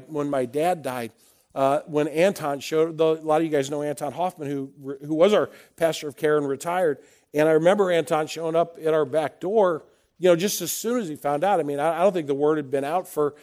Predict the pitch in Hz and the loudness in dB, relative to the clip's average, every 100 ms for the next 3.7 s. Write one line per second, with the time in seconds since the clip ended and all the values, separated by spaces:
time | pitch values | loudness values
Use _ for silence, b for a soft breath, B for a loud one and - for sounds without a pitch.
0 | b - 139 180 165 160 175 160 160 151 | b -6 0 0 0 2 4 4 0 0
1 | 160 220 - 170 175 175 _ _ _ - | -2 -4 -6 -8 -10 -12 _ _ _ -10
2 | 196 185 185 185 185 208 226 202 160 175 | -4 -4 0 -2 -2 -2 0 -2 -4 -6
3 | 208 190 190 196 226 233 208 | -6 -6 -12 -10 -8 -8 -12